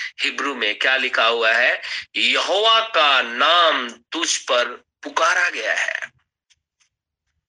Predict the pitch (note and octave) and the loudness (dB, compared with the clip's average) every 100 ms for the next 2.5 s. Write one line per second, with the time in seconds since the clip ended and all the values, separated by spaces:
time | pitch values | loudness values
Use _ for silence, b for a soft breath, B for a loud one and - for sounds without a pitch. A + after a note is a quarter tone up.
0 | _ _ _ _ _ _ - _ _ _ | _ _ _ _ _ _ -20 _ _ _
1 | _ _ - D3 C#3 D#3+ E3+ D#3 G#3 G3+ | _ _ -2 0 0 0 0 0 0 0
2 | F3 F#3 G3+ A#3 | 0 0 -2 -6